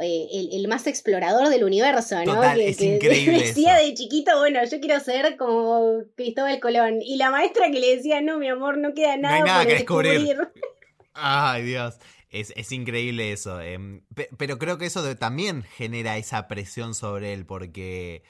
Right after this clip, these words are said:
Speaker 2: cuando una persona quiere escaparse de, de, del mundo, quiere conocer más, y vos lo presionás a que sienta miedo, lo forzás, lo obligás,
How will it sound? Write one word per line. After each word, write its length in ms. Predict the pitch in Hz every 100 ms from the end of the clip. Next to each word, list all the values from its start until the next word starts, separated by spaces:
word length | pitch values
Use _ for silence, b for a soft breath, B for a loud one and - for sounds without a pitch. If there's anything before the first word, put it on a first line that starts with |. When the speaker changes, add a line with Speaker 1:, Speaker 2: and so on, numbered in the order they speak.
| b b b _
Speaker 2:
cuando 480 | - 101 104 101 101
una 240 | 139 170
persona 540 | 131 - 151 143 101
quiere 240 | - 135 156
escaparse 720 | - 110 92 127 139 120 -
de, 500 | 87 82 80 78 58 -
de, 180 | 80
del 240 | 73 82 80
mundo, 360 | 110 156 123
quiere 240 | 90 135 151
conocer 400 | 113 98 - 131
más, 280 | 131 107 -
y 120 | 104
vos 320 | 127 165 - b b b
lo 420 | 104 101 101 90
presionás 760 | - 95 - 101 95 180 196 -
a 120 | 104
que 100 | -
sienta 360 | 87 101 92 90
miedo, 360 | 95 101 95 90
lo 140 | 92
forzás, 540 | - 95 87 - 196 135
lo 200 | 104 98
obligás, 720 | 95 98 113 165 143 156 -